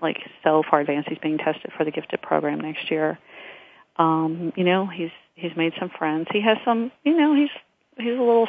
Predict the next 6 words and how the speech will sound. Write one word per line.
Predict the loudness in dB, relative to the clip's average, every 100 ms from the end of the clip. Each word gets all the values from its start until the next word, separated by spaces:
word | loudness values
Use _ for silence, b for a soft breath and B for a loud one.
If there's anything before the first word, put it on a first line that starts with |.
| 6
socially, | 4 6 4 4 4 2 0 -8 _ _ _ _ _
um, | 2 4 2 -2 -4 -10 _ _ _ _ _ _ _ _ _ _ _ 2
immature, | 4 6 6 6 4 -2
I | -4
wanna | -4 -6 -8
say, | -6 -4 -6